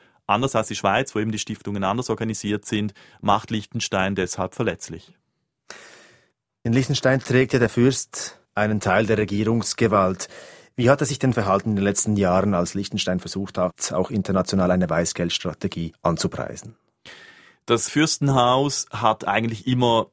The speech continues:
Speaker 1: äh, relativ prominent in dieser Frage auch Stellung bezogen und hat relativ früh darauf gedrängt, dass man mit europäischen Staaten kooperiert, dass man hier auch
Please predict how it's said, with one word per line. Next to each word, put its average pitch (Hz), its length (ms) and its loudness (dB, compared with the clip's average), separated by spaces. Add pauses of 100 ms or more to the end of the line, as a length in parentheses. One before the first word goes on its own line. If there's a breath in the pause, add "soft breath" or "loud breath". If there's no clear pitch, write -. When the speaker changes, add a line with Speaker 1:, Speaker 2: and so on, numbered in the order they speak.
(100)
Speaker 1:
äh, 76 100 -4
relativ 110 500 0
prominent 107 500 2
in 117 100 -2
dieser 110 200 -2
Frage 101 440 2
auch 101 100 2
Stellung 101 360 0
bezogen 120 540 0
und 110 100 -2
hat 110 200 0
relativ 104 460 -2
früh 131 560 0 (520 loud breath)
darauf 110 400 4
gedrängt, 107 640 -2
dass 107 240 -2
man 101 300 2
mit 107 180 -2
europäischen 104 720 0
Staaten 101 460 -2
kooperiert, 104 600 0
dass 110 160 -2
man 104 140 -2
hier 110 260 0
auch 98 240 -2